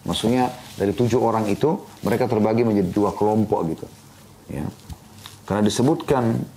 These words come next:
di dalam ayat, "Wa kadzalika ba'atsnahum liyatasaalu bainahum qala qailun minhum kam labithtum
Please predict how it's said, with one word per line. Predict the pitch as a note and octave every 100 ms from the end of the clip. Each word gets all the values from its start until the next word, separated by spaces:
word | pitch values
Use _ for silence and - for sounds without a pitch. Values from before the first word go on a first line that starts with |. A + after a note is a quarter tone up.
| - - - - - - - -
di | -
dalam | F2 A2 A#2+
ayat, | B2 C#3+ D3+
"Wa | C#3 A#2+
kadzalika | A#2+ A2+ D#3 D#3 D3 C3
ba'atsnahum | B2 B2 A#2+ B2+ D3 C#3+ B2
liyatasaalu | A#2+ A2+ A#2 A2 - A#2+ A2+ - C#3 C#3+ B2
bainahum | G#2 G#2 A2 C3+ C3+ B2
qala | A2+ A#2 A2+ G#2+
qailun | G2+ A#2 A#2+ A2 G#2+ G2+
minhum | G2 B2 A#2+ G2
kam | A#2 A2+
labithtum | G2+ G2 B2 - D#3+ D#3+